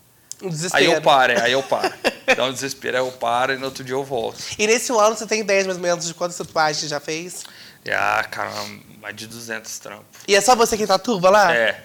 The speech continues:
Speaker 1: Ou tem alguém que divide trabalho?
Speaker 2: Fazer tatuagem, só eu. Só que tem a Gabi que põe piercing, né?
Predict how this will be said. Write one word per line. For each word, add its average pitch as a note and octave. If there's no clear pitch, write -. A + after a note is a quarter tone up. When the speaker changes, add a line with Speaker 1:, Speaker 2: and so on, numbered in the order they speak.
Speaker 1:
Ou F#3+
tem G3
alguém E3+
que E3+
divide D#3+
trabalho? D3
Speaker 2:
Fazer C#3
tatuagem, D#3+
só F#3+
eu. C#3+
Só -
que -
tem C#3
a C#3+
Gabi C#3+
que -
põe E3+
piercing, C#3
né? B2